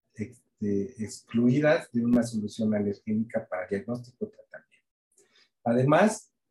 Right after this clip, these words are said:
eh, deberíamos de tener una mezcla de estos componentes alergénicos que nos permita,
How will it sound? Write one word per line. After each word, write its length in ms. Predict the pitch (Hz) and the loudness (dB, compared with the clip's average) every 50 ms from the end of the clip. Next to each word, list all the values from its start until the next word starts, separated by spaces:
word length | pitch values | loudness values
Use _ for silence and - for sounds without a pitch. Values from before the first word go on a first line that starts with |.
| _ _ | _ _
eh, 540 | 139 135 135 131 131 131 131 131 127 - - _ _ _ _ _ _ _ _ | 2 6 6 6 6 4 2 -2 -2 -4 -8 _ _ _ _ _ _ _ _
deberíamos 840 | 135 143 139 135 139 139 151 160 165 165 170 175 180 180 - 139 | _ 4 6 6 6 6 6 4 4 4 4 4 2 2 2 -2
de 120 | 135 131 | -6 -4
tener 520 | 123 135 135 127 135 151 156 165 165 165 - _ | 0 2 2 2 2 0 2 2 0 0 -4 _
una 220 | 147 147 151 151 | -4 0 0 0
mezcla 640 | 151 156 165 185 190 190 - - _ - 185 185 185 | 0 0 0 0 -2 -2 -4 -10 _ 0 2 2 2
de 220 | 185 156 151 147 151 | 2 0 -4 -6 -6
estos 300 | 147 - - 156 - - | -8 -10 -14 -18 -18 -14
componentes 500 | - 135 131 127 127 127 135 135 135 - | -12 -10 -4 -4 -2 -2 -2 -4 -2 -4
alergénicos 720 | 135 113 123 120 120 - 135 135 143 139 - - 165 - | -4 -2 -2 -6 -4 -6 -6 -6 -6 -6 -6 -8 -8 -8
que 120 | - - 127 | -6 -4 0
nos 220 | 123 120 120 120 | 0 0 0 -2
permita, 720 | - - 120 123 135 151 151 - _ 175 180 202 196 - | -4 -4 -4 -2 -2 -2 -4 -2 _ 0 2 2 0 -2